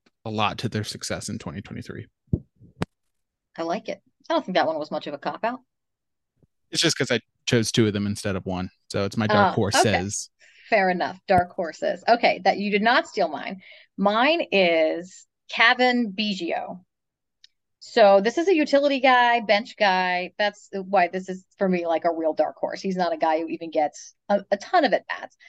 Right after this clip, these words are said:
Speaker 2: He had, I think, what, three hundred and three plate appearances last year. So not a guy who's playing a ton, but he's a lefty. And as you pointed out, Ryan, they were a very righty-heavy lineup and are trying to, their, their, uh, manager has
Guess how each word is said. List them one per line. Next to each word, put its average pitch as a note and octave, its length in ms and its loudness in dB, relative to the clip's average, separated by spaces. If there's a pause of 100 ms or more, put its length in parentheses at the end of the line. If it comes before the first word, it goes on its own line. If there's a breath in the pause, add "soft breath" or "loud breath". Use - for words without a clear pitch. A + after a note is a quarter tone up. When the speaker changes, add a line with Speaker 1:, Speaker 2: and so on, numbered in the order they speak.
(220 loud breath)
Speaker 2:
He B3+ 80 2
had, G3+ 180 2 (420)
I F#3+ 60 4
think, F#3+ 260 -4
what, - 240 -4
three G#3 220 -2
hundred F#3+ 280 -2
and F3 100 -14
three E3+ 500 -4
plate F3 200 2
appearances D3 680 -12
last - 320 -10
year. - 220 -16
So - 400 -4
not F3 380 -2
a F3 100 0
guy D3+ 320 -2
who's D#3 320 -8
playing D#3+ 240 -2
a B2 60 -14
ton, F3+ 340 -2
but C#4 280 6 (280 soft breath)
he's A3+ 180 -2
a A3+ 60 2
lefty. C#4 460 0
And G3+ 100 0
as G3 100 -2
you A3+ 120 -8
pointed F#3+ 240 -2
out, E3+ 160 0
Ryan, E3 360 -4
they G3 120 0
were F3 220 -4
a F#3 220 -4 (140)
very F3+ 440 4
righty-heavy D#3 840 -4 (500)
lineup G3+ 440 2 (160)
and E3+ 280 4
are E3+ 180 -2
trying F3 540 -2
to, F3 180 -6
their, G3 240 2
their, F#3+ 460 0 (240)
uh, E3 260 0
manager G#3 420 -2
has E3+ 140 -6